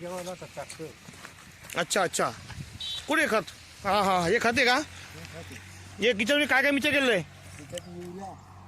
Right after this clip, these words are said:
Speaker 1: अंदाज सव्वीस.
Speaker 2: आता तुम्ही हे खत काय टाकताय?
Speaker 1: गव्हाले.
Speaker 2: गव्हाला?
Speaker 1: हा, इथे गहू आहे आपला.
Speaker 2: तुमचा किती दिवसाचा गहू आहे?
Speaker 1: आमचा गहू आता हा अडीच महिन्याचा झाला समजा.
Speaker 2: अडीच महिन्याचा?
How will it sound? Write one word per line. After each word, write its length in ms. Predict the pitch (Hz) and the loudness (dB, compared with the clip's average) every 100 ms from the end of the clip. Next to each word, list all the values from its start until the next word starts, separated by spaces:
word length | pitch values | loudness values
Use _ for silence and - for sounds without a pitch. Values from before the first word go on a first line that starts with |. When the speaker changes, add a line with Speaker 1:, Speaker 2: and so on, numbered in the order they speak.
| - 151 | -16 -14
Speaker 1:
अंदाज 300 | 160 180 180 | -8 -6 -6
सव्वीस. 360 | 190 180 185 196 - - - - - - - - - - - - - | -10 -10 -12 -12 -14 -16 -14 -14 -14 -16 -16 -16 -14 -14 -14 -10 -2
Speaker 2:
आता 100 | 208 | 0
तुम्ही 160 | 247 349 | 2 2
हे 60 | 294 | 2
खत 160 | 254 | 2
काय 140 | 311 320 | 4 4
टाकताय? 340 | 269 285 226 - - - - - - | 4 4 2 0 -8 -10 -10 -12 -4
Speaker 1:
गव्हाले. 320 | 139 202 190 175 - - - 160 | 0 0 -2 -8 -10 -12 -8 2
Speaker 2:
गव्हाला? 320 | 233 285 285 | 6 8 6
Speaker 1:
हा, 240 | 175 - 165 | 4 -2 -8
इथे 180 | 185 190 | -8 -8
गहू 160 | 165 180 | -8 -6
आहे 80 | 165 | -6
आपला. 200 | 143 196 | -2 0
Speaker 2:
तुमचा 240 | 311 302 - - - - | 4 4 2 -6 -10 0
किती 160 | 254 294 | 2 4
दिवसाचा 340 | 330 302 285 | 4 4 4
गहू 180 | 269 269 | 6 6
आहे? 180 | 247 277 - - - - - - - - - - - - 165 170 | 6 4 -2 -12 -12 -12 -10 -12 -14 -14 -14 -14 -14 -12 -12 -10
Speaker 1:
आमचा 200 | 170 165 | -10 -6
गहू 80 | 180 | -4
आता 200 | 170 165 | -4 -6
हा 680 | 165 156 160 165 170 - 175 | -6 -6 -6 -4 -6 -6 -10
अडीच 240 | 170 - | -8 -8
महिन्याचा 280 | 185 180 165 | -8 -8 -10
झाला 180 | 147 135 | -10 -12
समजा. 760 | - - - - - - - | -12 -12 -12 -12 -12 -10 -2
Speaker 2:
अडीच 140 | 190 233 | 0 2
महिन्याचा? 340 | 269 247 196 | 4 4 2